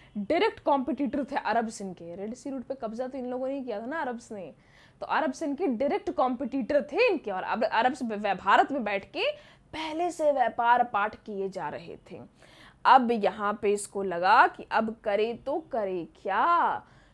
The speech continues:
तो पहले तो आया यहाँ से सामान वामान खरीदा, थोड़ा बहुत गिफ्ट विफ्ट दिया, फिर वापस चला गया। और जब यहाँ से अपने देश वापस गया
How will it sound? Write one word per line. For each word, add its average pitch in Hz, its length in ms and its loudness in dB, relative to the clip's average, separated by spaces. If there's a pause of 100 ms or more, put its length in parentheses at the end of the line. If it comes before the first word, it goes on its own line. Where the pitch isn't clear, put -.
(100)
तो 370 60 -8
पहले 330 260 -2
तो 381 140 -2
आया 339 180 4
यहाँ 339 260 0
से 330 60 -10
सामान 294 280 -4
वामान 302 260 -2
खरीदा, 311 240 -2
थोड़ा 285 200 0
बहुत 285 200 0
गिफ्ट 247 340 -6
विफ्ट 285 160 -6
दिया, 285 300 2
फिर - 180 -6
वापस 226 300 -4
चला 240 240 -4
गया। 247 280 -4 (400)
और 226 100 -2
जब 254 220 -2
यहाँ 269 280 -6
से 330 100 -6
अपने 285 180 -6
देश 247 320 -6
वापस 240 320 -8
गया 254 440 0